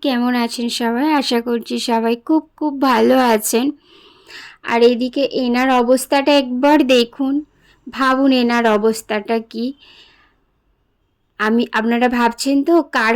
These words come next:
কথা বলছি? এই যে এনার কথা বলছি। দেখুন তো এনার কি অবস্থা, একভাবেই ঝরতেইছে, ঝরতেইছে। এনার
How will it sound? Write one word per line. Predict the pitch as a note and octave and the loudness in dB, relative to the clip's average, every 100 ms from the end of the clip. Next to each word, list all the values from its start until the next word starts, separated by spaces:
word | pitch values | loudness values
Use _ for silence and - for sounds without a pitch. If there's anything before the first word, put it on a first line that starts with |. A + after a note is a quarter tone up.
| A#3+ | -2
কথা | B3+ C#4 C#4+ | -4 -2 2
বলছি? | D4 D4+ - F4 D#4+ A#3 - | 4 4 4 6 6 2 -2
এই | B3+ B3 A3+ | 0 2 2
যে | G#3+ G3+ - | 0 0 0
এনার | B3 B3 B3 A#3+ | 0 2 2 0
কথা | A3+ G#3+ A3+ | -2 0 -2
বলছি। | G#3 G#3 G3 - - - - A3 | 0 0 2 0 0 0 2 2
দেখুন | G#3+ - A#3 A#3+ | 2 0 -2 -2
তো | A#3+ | 0
এনার | A3+ - A#3 A3 A3 | 0 -2 -2 -4 -2
কি | F4 - C4+ D4+ D4+ D4 | -4 -4 0 4 6 6
অবস্থা, | C#4 B3+ B3+ B3+ - B3 A#3+ B3+ - - - - - - - - - - - - | 4 4 2 0 -4 -4 -4 -4 -10 -8 -8 -8 -10 -10 -6 -6 -4 -4 -4 0
একভাবেই | C4+ D4 D4+ B3 B3 B3+ C4 B3 C4 B3 | 4 4 4 0 -4 2 4 4 4 2
ঝরতেইছে, | - A#3+ A#3 - B3+ C4 B3+ C#4+ B3 | 2 4 4 0 -2 -2 -4 -4 -2
ঝরতেইছে। | B3 A3+ A3 - B3 B3 C4+ | 0 0 0 -4 -6 -2 -2
এনার | A#3 A#3 | 0 -2